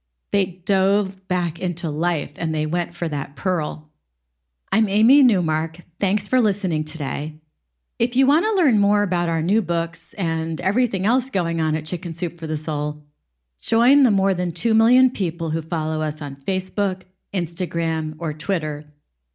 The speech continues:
or visit our website, chicken soup dot com.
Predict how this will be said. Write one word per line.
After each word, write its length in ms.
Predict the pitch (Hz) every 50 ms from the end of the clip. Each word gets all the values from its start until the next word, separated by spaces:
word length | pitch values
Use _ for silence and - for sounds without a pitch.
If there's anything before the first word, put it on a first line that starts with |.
| _ -
or 200 | 247 196 185 180
visit 300 | 165 165 180 160 196 208
our 100 | 226 247
website, 720 | 233 220 190 175 - - - 170 160 170 185 180 - _
chicken 380 | - - - 185 - 214 208 196
soup 400 | 202 - - 156 147 151 147 147 -
dot 260 | 160 175 165 151 156 -
com. 460 | - 190 175 160 151 143 143 147